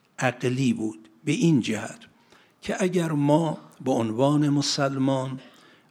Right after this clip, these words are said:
معتقدیم به معاد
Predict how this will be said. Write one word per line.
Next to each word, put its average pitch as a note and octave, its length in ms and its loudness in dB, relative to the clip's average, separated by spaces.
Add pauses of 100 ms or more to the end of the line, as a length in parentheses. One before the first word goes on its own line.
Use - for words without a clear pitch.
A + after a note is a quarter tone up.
(120)
معتقدیم B2+ 1120 -2 (240)
به B2 100 0
معاد A#2+ 580 0